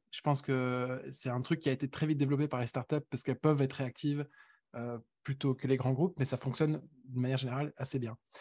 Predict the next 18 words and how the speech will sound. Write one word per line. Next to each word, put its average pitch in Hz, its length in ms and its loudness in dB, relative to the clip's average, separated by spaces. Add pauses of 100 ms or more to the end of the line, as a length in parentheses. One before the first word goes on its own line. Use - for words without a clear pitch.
(140)
Donc 180 140 10
aujourd'hui, 196 440 10
pour 135 200 6
revenir 151 280 6
sur 143 160 2
le 135 120 4
point 147 280 4
principal, 139 420 2
vous 147 200 4
avez 165 160 6
lancé 160 460 4 (260)
sur - 120 -4
Product 156 220 4
Hunt 160 160 4 (540)
un 147 140 6
tool 202 180 6
qui 175 140 2
permet 156 540 4